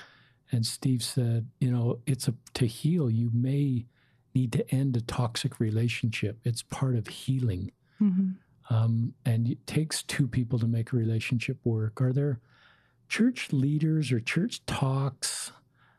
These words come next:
Speaker 1: or something that has helped you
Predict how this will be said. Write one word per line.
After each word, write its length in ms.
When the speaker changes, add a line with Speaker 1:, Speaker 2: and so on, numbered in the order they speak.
Speaker 1:
or 500
something 420
that 120
has 140
helped 520
you 580